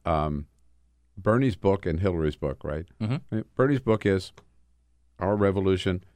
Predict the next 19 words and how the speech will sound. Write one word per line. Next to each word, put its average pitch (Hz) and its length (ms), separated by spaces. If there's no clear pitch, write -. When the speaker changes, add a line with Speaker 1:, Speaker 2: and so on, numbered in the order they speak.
Speaker 1:
Here's 120 200
what 135 100
we 113 140
ought 110 60
to 107 60
be 107 120
talking 117 300
about. 95 260
Here 110 180
are 120 60
the 98 220
issues 107 340
we 98 160
ought 101 60
to 98 60
be 95 120
talking 101 220
Speaker 2:
Yep. 101 60
Speaker 1:
about. 92 160